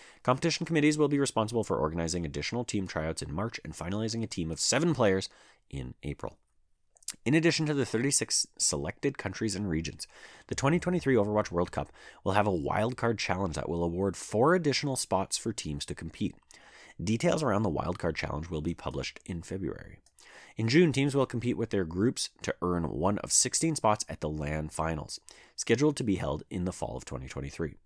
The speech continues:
Given the current dynamics in China, and that a team from China has always performed very well, including two second-place finishes in the last two Overwatch World Cups, a team from China will receive a direct invitation to the group stage.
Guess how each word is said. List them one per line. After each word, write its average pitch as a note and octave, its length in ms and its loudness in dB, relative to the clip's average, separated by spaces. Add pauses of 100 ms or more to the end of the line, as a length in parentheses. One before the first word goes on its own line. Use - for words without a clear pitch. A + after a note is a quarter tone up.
(440)
Given C#3+ 180 4
the D3+ 80 6
current E3+ 260 4
dynamics C#3 460 4
in D#3+ 80 0
China, A#2+ 400 2 (220)
and F2+ 120 0
that F#2+ 100 6
a F#2+ 60 6
team B2+ 380 0
from C3+ 180 -4
China F#2+ 260 0
has G2 180 -2 (100)
always D#2 260 4
performed F2+ 420 -2
very D2+ 240 0
well, D2 280 -4 (420)
including A#2+ 680 2
two D#3 220 2
second-place C#3+ 640 0
finishes G#2+ 400 -2
in E2+ 140 -4
the D2+ 100 -2
last C#2+ 300 -4
two D3+ 260 2
Overwatch F#2 360 -2
World G2+ 180 -2
Cups, - 260 -8 (400)
a - 40 -10
team B2 220 4
from E3 120 4
China C3 240 6
will C3 140 8
receive G#2+ 300 2
a F2 60 2
direct D#2 540 -4
invitation G#2 880 -6 (100)
to - 100 -8
the D2+ 100 -4
group C#2 240 -6
stage. - 380 -10